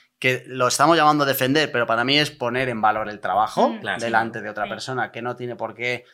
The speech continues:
Speaker 1: darle valor a todo, porque no hay nadie que diga, "Mi trabajo no es importante". O sea, entrad en LinkedIn a ver si encontráis a alguien de un perfil que diga,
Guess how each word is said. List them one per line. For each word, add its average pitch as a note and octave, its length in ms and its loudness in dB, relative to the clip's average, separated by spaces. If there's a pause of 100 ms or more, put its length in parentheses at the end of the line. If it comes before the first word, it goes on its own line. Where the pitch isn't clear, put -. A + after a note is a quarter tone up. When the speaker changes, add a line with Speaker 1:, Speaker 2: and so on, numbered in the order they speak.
Speaker 1:
darle B2+ 280 2
valor A#2+ 280 2
a A2+ 80 2
todo, C#3+ 200 -4
porque C#3 200 -6
no D3+ 80 0
hay D#3+ 60 2
nadie E3 220 0
que D3 100 -2
diga, C#3+ 280 4 (220)
"Mi C3 100 -6
trabajo C#3 380 6
no B2+ 60 -2
es A#2+ 100 -6
importante". B2 580 -6
O - 40 -16
sea, C3+ 100 -4
entrad G#3 220 4
en B3+ 80 0
LinkedIn B3+ 440 -2
a - 60 -4
ver F3 100 0
si G3 60 -6
encontráis E3 340 -2
a D#3+ 60 4
alguien C#3 240 0
de D3 40 -2
un G3 80 0
perfil A3+ 280 -4
que G#3 80 -2
diga, E3 260 0